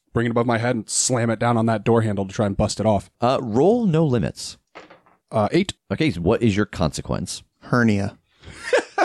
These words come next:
Speaker 1: That's my life.
Speaker 2: Yeah,
Speaker 1: <laughs>
Speaker 2: that's, it can't be a pre-existing consequence.
Speaker 3: Oh.
Speaker 1: That's just my existence.
Speaker 2: Monster of the Week insurance will not cover pre-existing conditions.
Speaker 3: Oh, no.
Speaker 1: Uh, minus one forward.
Speaker 2: So you slam the shield down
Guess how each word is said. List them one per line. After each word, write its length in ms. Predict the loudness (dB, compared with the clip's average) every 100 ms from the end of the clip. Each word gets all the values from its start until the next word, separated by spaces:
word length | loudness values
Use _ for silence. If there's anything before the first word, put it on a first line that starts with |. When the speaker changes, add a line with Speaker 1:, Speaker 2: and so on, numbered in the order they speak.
| -4 _ _ -20 _ _ _ -6
Speaker 1:
That's 240 | -6 -6
my 280 | -8 -8 -8 -12 -10
life. 440 | -2 -2 -4 -12 -12
Speaker 2:
Yeah, 240 | -2 2 4
Speaker 1:
<laughs> 80 | 4
Speaker 2:
that's, 200 | 4 4
it 360 | 4 2 2
can't 240 | 0 0 2
be 100 | 2
a 60 |
pre-existing 640 | 2 2 2 2 0 0 -4
consequence. 400 | -4 -6 -4 0
Speaker 3:
Oh. 220 | 2 2
Speaker 1:
That's 180 | 0 -2
just 180 | -6 -4
my 140 | -2
existence. 640 | -2 2 0 2 -4 -4 -12 -8
Speaker 2:
Monster 340 | -2 0 0
of 60 | 0
the 80 |
Week 160 | 2 2
insurance 380 | 0 -2 -4 -2
will 80 | -2
not 220 | -2 -4
cover 340 | -6 -4 -4 -6
pre-existing 720 | -4 -2 -4 -6 -8 -6 -8
conditions. 460 | -4 -4 -4 -2 -2 2
Speaker 3:
Oh, 140 | 2
no. 800 | 2 2 4 4 4 2 2 -2 -2
Speaker 1:
Uh, 240 | 2 2
minus 460 | 0 0 2 2 2
one 220 | 2 2
forward. 560 | 0 0 0 -2 -8 -14 _
Speaker 2:
So 120 | -2 0
you 60 |
slam 320 | 2 2 2
the 80 | 2
shield 320 | 2 2 2
down 360 | 2 2 4 2